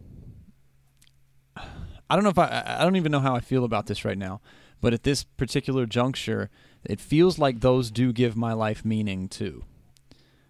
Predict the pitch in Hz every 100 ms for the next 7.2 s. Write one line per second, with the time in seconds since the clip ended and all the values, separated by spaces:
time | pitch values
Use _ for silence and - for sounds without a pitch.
0 | _ - 107 92 90 - - 120 107 -
1 | _ _ _ _ _ _ - - 131 135
2 | 135 143 139 117 104 104 117 117 113 -
3 | 110 90 87 76 85 107 _ _ - _
4 | _ - 104 107 101 95 - _ _ _
5 | - 117 107 - 113 104 - - 104 95
6 | 76 - - _ - 117 113 113 110 92
7 | 82